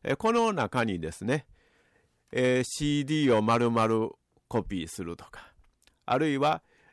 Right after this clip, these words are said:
デイジー図書を丸々コピーするということで、パソコンと接続いたしましてデータを入れておきますと、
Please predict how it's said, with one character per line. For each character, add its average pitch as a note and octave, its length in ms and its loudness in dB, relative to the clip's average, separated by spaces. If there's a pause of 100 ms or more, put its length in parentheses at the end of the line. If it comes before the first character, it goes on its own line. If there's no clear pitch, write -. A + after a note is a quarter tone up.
デ C3 240 6
イ B2+ 60 0
ジ A#2+ 260 -4
ー - 60 0
図 A#2+ 80 4
書 G2+ 200 0
を C#3 280 0
丸 A#2 300 0
々 G#2 300 -2
コ - 180 -4
ピ F2 260 -8
ー - 20 -10
す - 140 -10
る G2+ 100 -4
と F#2+ 140 -4
い F#2+ 80 -2
う F#2+ 100 -6
こ F#2+ 120 -6
と F2 120 -8
で、 C3 160 -2
パ A2 160 -4
ソ A#2+ 200 0
コ C3 160 -2
ン B2 80 -2
と C3 140 -2
接 C#3+ 260 0
続 C#3+ 220 0
い B2 60 -4
た B2 120 -2
し C3 120 -8
ま B2+ 140 -4
し - 60 -14
て C3+ 160 -4
デ B2+ 200 2
ー - 20 0
タ G#2 140 -2
を G2+ 80 2
入 A2+ 100 0
れ A2+ 100 0
て A2 200 0
お A2 100 0
き A#2 120 -8
ま A2 140 -4
す - 120 -14
と、 F#3+ 180 -4